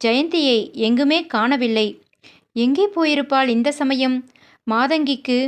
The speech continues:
பயத்தில் வாய் உலர்ந்து போயிற்று. நெஞ்சம் படபடத்தது. "என்னம்மா, என்ன இங்கே நின்னுக்கிட்டு?" விசாரித்தபடி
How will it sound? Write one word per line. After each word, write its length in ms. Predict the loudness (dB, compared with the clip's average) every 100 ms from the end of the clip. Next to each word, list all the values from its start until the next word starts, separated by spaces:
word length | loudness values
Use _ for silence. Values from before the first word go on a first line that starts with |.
| -4 -4
பயத்தில் 500 | -2 0 -2 -2 -4 -4
வாய் 300 | -2 0 0
உலர்ந்து 380 | 0 0 -2 -4
போயிற்று. 520 | -2 0 0 -2 -2 -2 -8 _ -20 _
நெஞ்சம் 500 | -4 -2 0 0 -2 -4 -8
படபடத்தது. 680 | -4 -2 0 -2 -2 -2 -2 -2 -8 _ _ _ _ _
"என்னம்மா, 460 | -2 -2 0 0 0 -2 -8 _ _ -4
என்ன 240 | -2 0
இங்கே 220 | 0 -2
நின்னுக்கிட்டு?" 460 | 0 0 -2 -2 -2 -2 -8 -20 -20 -10
விசாரித்தபடி 800 | -6 0 0 0 -2 -2 0